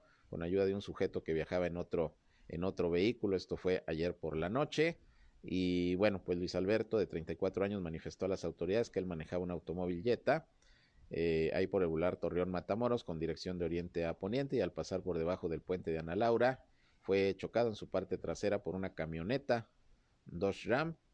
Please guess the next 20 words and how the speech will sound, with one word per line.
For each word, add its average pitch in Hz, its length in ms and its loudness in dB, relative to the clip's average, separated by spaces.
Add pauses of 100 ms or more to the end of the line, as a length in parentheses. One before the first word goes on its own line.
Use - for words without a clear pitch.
que 82 560 2
proyectó 85 380 0
al 98 60 2
vehículo 92 340 0
varios 90 200 2
metros 90 520 -4
adelante, 107 520 -2
resultando 90 600 -4
lesionados 85 680 -4 (400)
sus 92 260 -4
acompañantes 87 680 -4
y 87 40 -2
el 78 100 -2
propio 90 440 0
conductor. 95 720 0 (120)
Y 87 80 -6
bueno, 90 320 -2
pues, - 320 -6
eh, 76 80 -6
según 90 460 -4